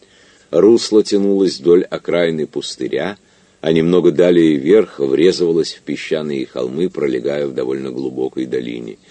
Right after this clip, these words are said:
Здесь по обоим берегам росли кусты, небольшие хвощи, сладкий тростник, папоротники.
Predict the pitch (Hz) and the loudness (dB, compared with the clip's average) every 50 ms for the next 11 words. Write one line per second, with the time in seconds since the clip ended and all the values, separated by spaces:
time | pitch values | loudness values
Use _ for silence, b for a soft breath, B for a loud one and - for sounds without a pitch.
0 | b b b b b b b b 82 82 127 127 - - - - 76 69 65 65 | b b b b b b b b 0 2 2 2 2 -2 -6 -2 0 0 2 2
1 | 67 67 65 64 62 64 62 65 62 65 62 60 60 62 - - - 62 58 - | 2 0 0 -2 -4 -4 -4 -2 -4 -4 -4 -4 -6 -6 -6 -6 -10 -10 -10 -10
2 | 62 - - - - - 110 110 117 _ b b b b b b _ - 78 82 | -10 -10 -10 -10 -6 -4 -4 -4 -4 _ b b b b b b _ -8 -4 -4
3 | 78 67 69 67 - - - 69 65 57 - - 62 62 - - - 113 113 101 | -2 -2 -2 -4 -4 -6 -8 -8 -8 -8 -8 -6 -6 -6 -6 -6 -8 -8 -6 -6
4 | - - 98 104 107 - _ - - 69 - - - - - - - - 90 98 | -2 2 2 2 2 2 _ -8 -10 -10 -10 -8 -8 -8 -8 -8 -8 -6 -6 -6
5 | 98 90 _ _ - - 76 65 62 - - 60 55 - _ - 60 - - - | -6 -8 _ _ -8 -4 -4 -4 -4 -6 -8 -8 -8 -8 _ -14 -20 -18 -18 -20
6 | - | -20